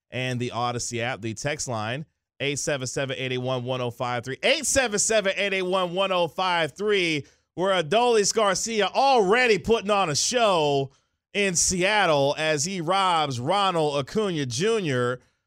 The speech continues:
of extra bases in the top of the first inning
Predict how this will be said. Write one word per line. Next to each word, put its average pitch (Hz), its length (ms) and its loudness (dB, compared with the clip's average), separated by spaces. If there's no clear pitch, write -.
of 143 180 -2
extra 175 340 -2
bases 135 840 0
in 143 120 -6
the 120 60 -6
top 170 400 -2
of 151 60 -6
the 131 100 -2
first 185 400 0
inning 131 560 -2